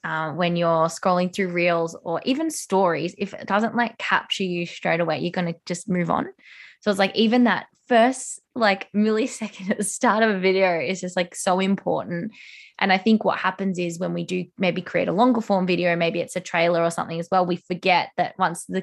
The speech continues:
content get longer, we still have that, like, really short window to capture our audience. So it's, like, getting that really, like, that message strong at the beginning. And I know, um,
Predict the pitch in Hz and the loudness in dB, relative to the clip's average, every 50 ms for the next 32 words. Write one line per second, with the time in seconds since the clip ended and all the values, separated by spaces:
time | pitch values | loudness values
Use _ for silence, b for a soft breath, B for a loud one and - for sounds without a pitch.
0 | 185 _ - - 175 180 - - 175 165 185 - - - - 185 208 214 208 190 | -6 _ -2 -2 -2 -2 -2 -4 -6 -6 -4 -4 -6 -2 2 4 4 4 4 4
1 | 175 175 202 220 - - - 220 226 247 220 - 196 196 190 190 175 - - 180 | 2 2 0 0 0 2 2 2 2 2 0 -2 -2 -2 0 -2 -4 -2 0 0
2 | 175 175 190 190 180 190 202 196 208 220 233 226 - - 190 180 - - 170 170 | -2 0 -2 -6 -4 -2 -2 -2 0 -2 -4 -4 -2 -2 0 0 0 -2 -4 -4
3 | 175 170 160 139 131 - - B B B B B B B B _ - 226 - 185 | -2 -2 -4 -4 -4 -6 -8 B B B B B B B B _ -6 -4 0 0
4 | 170 170 - - 190 175 170 139 165 165 170 160 156 147 139 - - - 175 156 | 0 0 0 2 2 2 2 2 0 -2 -2 -2 -4 -6 -8 -10 -4 -2 -2 -2
5 | 139 - - 151 135 - _ - 190 185 185 185 180 175 165 - - 175 175 170 | -2 -2 -2 -2 -2 -4 _ 0 2 2 2 2 2 0 0 0 -2 -4 -2 -2
6 | 175 170 165 151 156 151 - - - _ _ - 180 - - 185 180 175 175 - | -2 -4 -2 -4 -6 -6 -8 -14 -20 _ _ 0 0 2 2 2 2 0 0 0
7 | - 180 165 160 - - - _ _ _ _ _ _ - - - - - 202 185 | -2 -2 -2 -4 -8 -12 -12 _ _ _ _ _ _ -14 -12 -12 -4 2 4 4
8 | 175 170 160 - 147 - - 170 160 170 165 170 170 175 170 156 156 165 165 165 | 4 4 2 0 -4 -4 -4 -4 -6 -4 -4 -2 -2 -2 -2 -2 -2 -2 -2 -2
9 | 170 B B B B B B B B B _ 196 196 196 190 185 185 180 175 175 | -4 B B B B B B B B B _ 2 4 6 6 8 8 8 8 6
10 | 175 - 170 175 175 170 170 170 180 180 | 6 4 4 2 2 2 0 -2 -4 -6